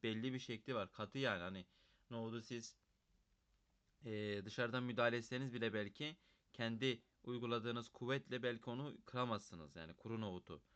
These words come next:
Ama tabii ısladığınız zaman yumuşadığında şey olabilir. E, şeker zaten, e, küçük taneli de olsa belli bir şekli var.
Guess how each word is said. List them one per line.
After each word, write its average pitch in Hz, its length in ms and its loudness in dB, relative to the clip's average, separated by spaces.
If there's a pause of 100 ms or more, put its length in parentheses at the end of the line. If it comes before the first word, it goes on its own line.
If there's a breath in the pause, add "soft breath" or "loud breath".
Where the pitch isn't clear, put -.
(160 soft breath)
Ama 113 180 -2
tabii 117 400 -2
ısladığınız 117 520 -2
zaman 98 180 -2
yumuşadığında 107 580 -6
şey 117 160 -4
olabilir. 107 440 -2 (580 soft breath)
E, 110 80 -6
şeker 131 380 2
zaten, 131 580 4
e, 104 560 -2
küçük 131 300 -10
taneli 123 540 2
de 104 80 2
olsa 110 540 0 (440 soft breath)
belli 120 300 2
bir 139 120 0
şekli 113 440 -2
var. 76 160 -2